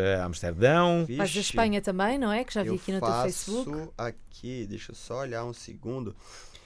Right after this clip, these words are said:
Speaker 3: Dia vinte e dois, né, é, é, dia vinte, Porto, dia vinte e um, Lisbo-, Lisboa,
Speaker 2: Uhum.
Speaker 3: vinte e dois,
Speaker 1: Uhum.
Speaker 3: Barcelona, vinte e três, Zurique, Suíça, vinte e quatro, Dublin, na Irlanda, vinte e cinco, Londres, Inglaterra, vinte e seis, Birmingham,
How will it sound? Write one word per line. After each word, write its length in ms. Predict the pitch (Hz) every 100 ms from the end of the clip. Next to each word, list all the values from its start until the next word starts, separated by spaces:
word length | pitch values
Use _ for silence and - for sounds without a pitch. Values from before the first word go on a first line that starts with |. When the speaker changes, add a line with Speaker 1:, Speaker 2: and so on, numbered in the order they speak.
| -
Speaker 3:
Dia 160 | - 127
vinte 220 | 120 131
e 60 | 131
dois, 500 | 123 123 117 104 -
né, 140 | 110 -
é, 240 | 110 110
é, 300 | 110 107 104 -
dia 180 | 110 123
vinte, 400 | 120 123 - 117
Porto, 520 | - 131 165 226 202
dia 160 | 143
vinte 220 | 131 131 -
e 40 |
um, 100 | 123
Lisbo-, 580 | 123 117 104 113 120 - -
Lisboa, 520 | 110 107 92 117 160 220 -
Speaker 2:
Uhum. 80 | -
Speaker 3:
vinte 180 | 117 180
e 20 |
dois, 220 | 156 131 110
Speaker 1:
Uhum. 40 |
Speaker 3:
Barcelona, 760 | 120 120 120 110 123 170 202 208 - -
vinte 200 | - 123
e 40 | 123
três, 280 | 127 127 113
Zurique, 400 | 120 123 175 -
Suíça, 480 | - 123 151 -
vinte 180 | 127 135
e 60 | -
quatro, 280 | 131 127 120
Dublin, 440 | 110 123 156 170
na 100 | 139
Irlanda, 400 | 117 113 113 143
vinte 200 | 131 147
e 40 | -
cinco, 400 | - 135 120 120
Londres, 540 | 113 113 135 170 156
Inglaterra, 600 | 131 123 107 110 120 151 160 - - -
vinte 200 | 131 139
e 20 |
seis, 320 | - 131 127
Birmingham, 500 | 113 120 165 175 175